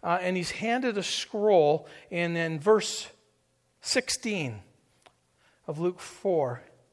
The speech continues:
this is what Jesus has to say to the crowd. It says, "He went to Nazareth where he had been brought up, and on the Sabbath day he went into the synagogue,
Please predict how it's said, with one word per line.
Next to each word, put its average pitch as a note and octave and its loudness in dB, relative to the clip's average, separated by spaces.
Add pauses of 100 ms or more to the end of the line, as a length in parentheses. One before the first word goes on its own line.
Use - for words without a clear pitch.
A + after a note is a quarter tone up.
(380)
this - -18
is C4 -8
what A#3 6
Jesus G3 -2
has E3+ 0
to D#3+ -12
say E3+ -4
to C3 -6
the C3 -8
crowd. C3 0
It - -20
says, B3 6
"He A3 2
went G#3+ 6
to C4+ -4
Nazareth G#3 4
where F3+ 2
he E3 -4
had D#3+ 0
been D3 -2
brought D3 6
up, C3+ 0
and E3+ -2
on E3 2
the E3 -4
Sabbath A3 4
day E3+ 6
he E3 -4
went F3 -2
into G3+ -4
the D#3+ -6
synagogue, D#3 4